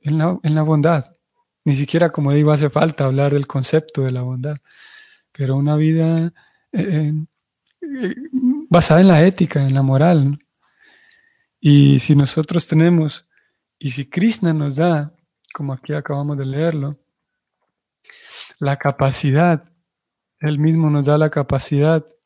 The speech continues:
nos puede dar esa capacidad para usar suficientes argumentos y tener la suficiente paciencia,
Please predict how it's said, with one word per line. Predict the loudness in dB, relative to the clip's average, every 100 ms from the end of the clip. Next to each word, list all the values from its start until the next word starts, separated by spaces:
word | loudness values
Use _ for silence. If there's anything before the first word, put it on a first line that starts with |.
| _
nos | -12 -8
puede | -4 -2
dar | -2
esa | -4 -6
capacidad | -10 -8 -8 -4 -2 -2 0
para | 0 0 -2 -10 -20 -20 -20 _ -6
usar | -2 2 2 0
suficientes | -2 -2 -2 -2 -2
argumentos | -4 -2 -2 -2 -2 -4 -4
y | -4 -4 -6 _ -20 -8
tener | -2 2
la | 2
suficiente | 0 -2 -4 -4 -4 -6
paciencia, | -6 -6 2 4 4 2 -2 -6